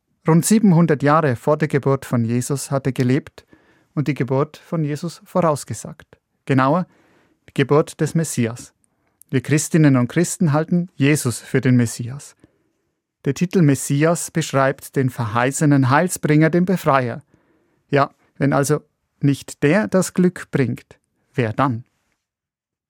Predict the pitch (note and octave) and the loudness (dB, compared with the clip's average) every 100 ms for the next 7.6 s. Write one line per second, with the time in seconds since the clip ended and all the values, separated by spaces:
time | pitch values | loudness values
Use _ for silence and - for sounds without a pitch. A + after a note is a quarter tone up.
0 | _ D#3 D3+ D#3+ F3+ D3+ - D#3+ A3+ - | _ -2 0 0 -2 -4 -2 -2 -2 -4
1 | - - C3+ C3 B2 B2 A#2+ C3+ E3+ F3+ | -8 -4 -2 -2 0 0 0 -2 -2 -4
2 | C#3 B2+ - B2+ F3+ G3+ G3+ - D#3 E3+ | -4 -4 -2 -2 4 4 4 0 0 2
3 | - E3 D#3+ - D#3 E3 D3+ _ - C#3+ | 2 4 2 2 2 0 -4 _ -4 -2
4 | - C#3+ D3 E3 F#3 E3+ D#3+ - D#3 D#3 | -2 2 0 2 2 2 0 0 2 2
5 | D#3 B2 B2 - B2 E3 F3+ F3 F3 F3 | 0 0 0 2 2 2 2 0 0 2
6 | F#3+ F3+ D#3+ E3+ C#3 C#3 C#3 C#3+ - D3+ | 0 0 0 -2 -4 -2 -2 -2 -6 -8
7 | D3 - - E3 - - | -8 -16 -6 -6 -6 -14